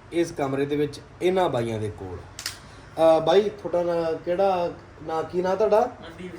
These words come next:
Speaker 2: ਸਿੰਘ।
Speaker 1: ਮਨਦੀਪ ਸਿੰਘ, ਮਨਦੀਪ ਸਿੰਘ ਤੇ ਵੀਰ ਸੁਖਵੰਤ, ਇਹ ਦੋਵੇਂ ਇਸ ਕਮਰੇ ਦੇ ਵਿੱਚ ਰਹਿੰਦੇ ਆ ਤੇ ਇਹ ਕਮਰੇ ਦੇ ਵਿੱਚ ਅੱਜ ਆਪਣੇ ਡੇਰੇ ਆ। ਦੇਖਦੇ ਆ ਆਪਾਂ ਕਤਰ ਦੇ ਰੰਗ। ਸੋਹਣਾ ਦੇਸ਼ ਆ ਕਤਰ,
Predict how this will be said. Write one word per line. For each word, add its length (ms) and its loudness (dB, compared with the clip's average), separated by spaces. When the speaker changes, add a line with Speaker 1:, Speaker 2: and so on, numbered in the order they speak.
Speaker 2:
ਸਿੰਘ। 160 -10
Speaker 1:
ਮਨਦੀਪ 640 0
ਸਿੰਘ, 360 -2
ਮਨਦੀਪ 420 -2
ਸਿੰਘ 260 -4
ਤੇ 180 -2
ਵੀਰ 280 0
ਸੁਖਵੰਤ, 580 -8
ਇਹ 80 -2
ਦੋਵੇਂ 320 2
ਇਸ 200 2
ਕਮਰੇ 260 0
ਦੇ 80 0
ਵਿੱਚ 180 -4
ਰਹਿੰਦੇ 340 -2
ਆ 60 -4
ਤੇ 200 -4
ਇਹ 140 6
ਕਮਰੇ 320 2
ਦੇ 80 0
ਵਿੱਚ 260 -4
ਅੱਜ 140 -4
ਆਪਣੇ 280 -6
ਡੇਰੇ 380 -6
ਆ। 40 -12
ਦੇਖਦੇ 360 0
ਆ 40 2
ਆਪਾਂ 160 -2
ਕਤਰ 300 -6
ਦੇ 140 0
ਰੰਗ। 300 0
ਸੋਹਣਾ 240 2
ਦੇਸ਼ 260 0
ਆ 60 2
ਕਤਰ, 340 -4